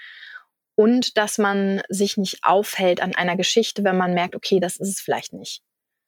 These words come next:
Oder das flutscht nicht so. Das geht nicht. Das, das läuft nicht einfach so. Da, mm,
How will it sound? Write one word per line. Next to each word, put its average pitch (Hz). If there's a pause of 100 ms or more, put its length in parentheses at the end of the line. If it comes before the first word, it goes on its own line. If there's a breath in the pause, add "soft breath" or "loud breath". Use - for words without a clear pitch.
(100)
Oder 185
das 175
flutscht -
nicht 165
so. - (240)
Das -
geht -
nicht. -
Das, - (1000)
das 190
läuft 214
nicht 180
einfach 151
so. -
Da, 170 (800)
mm, 180